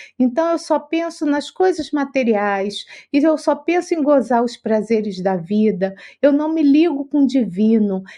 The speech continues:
eu não tenho o hábito da oração, eu não me interesso pelos mais necessitados, eu não me interesso por nada disso. Então,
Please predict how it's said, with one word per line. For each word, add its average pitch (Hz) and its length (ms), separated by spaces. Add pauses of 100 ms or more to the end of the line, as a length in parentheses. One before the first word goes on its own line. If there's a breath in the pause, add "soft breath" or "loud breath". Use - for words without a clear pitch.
(120)
eu 294 140
não 302 160
tenho 349 280
o 311 40
hábito 311 340
da 269 160
oração, 240 840
eu 262 160
não 339 280
me 359 80
interesso 311 1300 (260 loud breath)
pelos 285 360
mais 262 400
necessitados, 226 1300
eu 262 120
não 311 180
me 359 80
interesso 294 920
por 233 220
nada 294 440
disso. - 600 (400 loud breath)
Então, 269 800